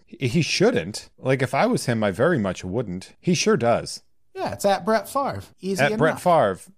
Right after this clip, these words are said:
Speaker 1: Yeah, ask Brett Favre if he'll loan you his copy of The Iron Giant.
Speaker 2: Yeah, and he's been, he just tweeted something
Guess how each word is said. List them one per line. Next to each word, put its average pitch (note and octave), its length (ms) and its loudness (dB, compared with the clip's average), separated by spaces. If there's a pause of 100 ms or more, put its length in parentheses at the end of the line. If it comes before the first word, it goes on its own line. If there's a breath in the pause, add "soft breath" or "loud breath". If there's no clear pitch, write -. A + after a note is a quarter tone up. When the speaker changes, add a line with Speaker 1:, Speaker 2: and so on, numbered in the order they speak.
Speaker 1:
Yeah, A3+ 240 -2
ask A3 380 -2
Brett C4+ 180 0
Favre G#3 300 4
if A2+ 140 -12
he'll E3 100 0
loan D#3 220 -2
you D3+ 180 -2
his C#3+ 260 -6
copy D3+ 380 0
of D3 120 -2
The D3+ 100 0
Iron D3 180 0
Giant. C3 380 -2 (260)
Speaker 2:
Yeah, C4 200 -2
and D3 100 -2
he's G3 160 0
been, F#3+ 640 -2
he F#3+ 140 -6
just F3 320 -6
tweeted E3+ 600 -6
something F#3 640 -8